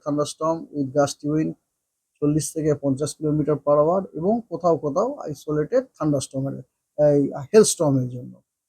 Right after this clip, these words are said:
তো হেলস্টর্ম হওয়ার সম্ভাবনা, হেলস্টর্ম, থান্ডারস্টর্ম এবং গাস্টি উইন্ড, গাস্টি উইন্ড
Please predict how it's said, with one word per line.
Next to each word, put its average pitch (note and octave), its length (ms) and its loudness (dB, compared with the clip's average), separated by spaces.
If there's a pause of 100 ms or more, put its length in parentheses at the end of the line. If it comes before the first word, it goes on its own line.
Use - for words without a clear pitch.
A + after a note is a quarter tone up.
(260)
তো E3+ 260 4
হেলস্টর্ম A#3+ 680 2
হওয়ার A#3 260 4
সম্ভাবনা, F#3+ 760 2
হেলস্টর্ম, F#3+ 800 0
থান্ডারস্টর্ম F3 800 -2
এবং D#3+ 420 4
গাস্টি D#3 560 2
উইন্ড, D3 460 2 (840)
গাস্টি D#3 400 0
উইন্ড E3 400 2